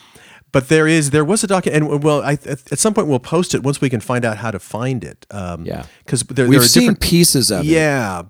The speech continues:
Speaker 1: but it's, and, and it came out some time back. Um, I
Speaker 2: I
Speaker 1: think
Speaker 2: think
Speaker 1: it came, like, in twenty fourteen, I wanna say.
Speaker 2: Yeah, it sounds about right.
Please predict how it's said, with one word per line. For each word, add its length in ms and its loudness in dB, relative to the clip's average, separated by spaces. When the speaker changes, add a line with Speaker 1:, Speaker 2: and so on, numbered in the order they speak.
Speaker 1:
but 160 -4
it's, 300 -2
and, 160 -2
and 120 2
it 120 0
came 240 0
out 120 -4
some 220 0
time 260 -4
back. 500 -6
Um, 380 -10
I 60 -6
Speaker 2:
I 40 -2
Speaker 1:
think 160 -4
Speaker 2:
think 40 -20
Speaker 1:
it 60 -18
came, 400 -14
like, 180 -2
in 60 -4
twenty 240 -4
fourteen, 500 -8
I 60 -8
wanna 240 -16
say. 260 -12
Speaker 2:
Yeah, 220 -6
it 80 -10
sounds 220 -4
about 180 -6
right. 220 -8